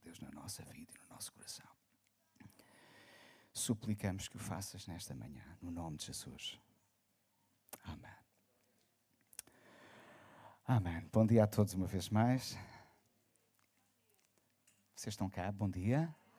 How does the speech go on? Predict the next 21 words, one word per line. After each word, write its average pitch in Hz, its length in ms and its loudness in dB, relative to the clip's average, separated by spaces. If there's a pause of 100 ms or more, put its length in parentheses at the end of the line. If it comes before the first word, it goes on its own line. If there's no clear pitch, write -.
(720)
Ah, 113 320 4
ok. 95 240 0 (480)
<laughs> 117 100 4 (1120)
Bem, 92 240 2 (960)
o 135 120 4
tema 165 260 6
mensal 143 560 10
do 117 120 4
mês 117 200 8
de - 80 -8
fevereiro, 101 400 2
não 104 100 0
sei 95 200 -2
se, 98 300 -4
se - 460 -6
alguns 95 320 2
de - 60 -6
vocês 90 320 0
sabem 87 400 0
ou 87 80 0
não, 101 380 -2